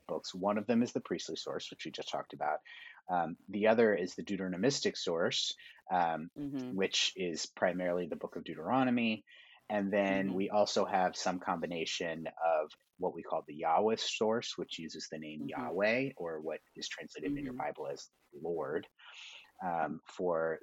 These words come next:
Speaker 1: the deity. And then the other uses the word Elohim,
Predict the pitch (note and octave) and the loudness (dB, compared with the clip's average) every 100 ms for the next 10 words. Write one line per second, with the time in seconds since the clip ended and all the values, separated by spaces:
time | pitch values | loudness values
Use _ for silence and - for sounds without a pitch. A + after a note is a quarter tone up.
0 | F2 E2+ D#2+ D#2+ - E2 E2+ A2+ C#3+ F#2 | -4 -2 0 -2 -6 -4 0 2 2 0
1 | F2+ F2 F2+ G2+ G2 F2+ E2 D#2+ E2 - | -4 -4 -4 -2 0 0 -2 -6 -8 -8
2 | - - D2 D2+ D2 C#2+ - D#2 D2+ - | -10 -8 -8 -6 -8 -8 -6 -6 -6 -4
3 | A#2 G2 E2 D#2+ | -2 -2 -2 -8